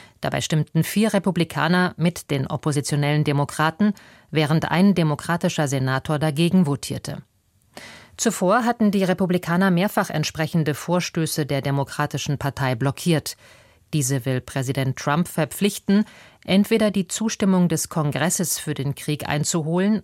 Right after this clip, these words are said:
oder die Truppen abzuziehen. Die Abstimmung gilt als symbolischer Erfolg für die Demokraten. Der Antrag kann nun im Senat debattiert und zur Abstimmung gebracht werden.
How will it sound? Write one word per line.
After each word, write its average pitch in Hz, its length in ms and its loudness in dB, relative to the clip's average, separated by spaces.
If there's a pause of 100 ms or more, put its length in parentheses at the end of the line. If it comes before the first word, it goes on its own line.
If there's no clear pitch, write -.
(100)
oder 165 260 2
die 170 140 -2
Truppen 147 360 -4
abzuziehen. - 760 -4 (1040)
Die 156 120 -6
Abstimmung 196 540 2
gilt 160 260 0
als 139 260 0
symbolischer 170 560 0
Erfolg 185 460 0
für - 180 -6
die 120 100 -2
Demokraten. 123 720 -2 (500)
Der 147 140 0
Antrag 202 440 0
kann 180 220 2
nun 175 220 4
im 147 220 0
Senat 139 500 -2
debattiert 160 720 -4
und 165 220 0
zur - 260 -6
Abstimmung 135 480 -2
gebracht 120 420 -6
werden. 127 360 -4